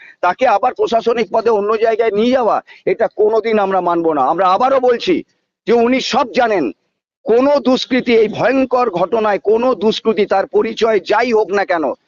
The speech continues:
কেউ যেন ছাড় না পায়। এবং উনি জানেন ওনাকে জেরা করতে হবে,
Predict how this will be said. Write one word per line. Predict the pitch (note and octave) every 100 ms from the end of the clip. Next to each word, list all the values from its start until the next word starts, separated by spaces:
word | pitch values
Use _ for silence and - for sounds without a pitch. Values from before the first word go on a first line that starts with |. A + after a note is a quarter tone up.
| _ -
কেউ | G3+ G#3+
যেন | G3+ G3+
ছাড় | - D3+ F3 F3
না | D#3+
পায়। | C#3+ A2+ - - -
এবং | F3 G#3+ A3 F#3+
উনি | G3 G#3
জানেন | D#3 F3 G#3 C4+ B3
ওনাকে | F#3 F#3 F3+ D3+
জেরা | E3 G#3+
করতে | A3+ A#3 B3
হবে, | B3+ D4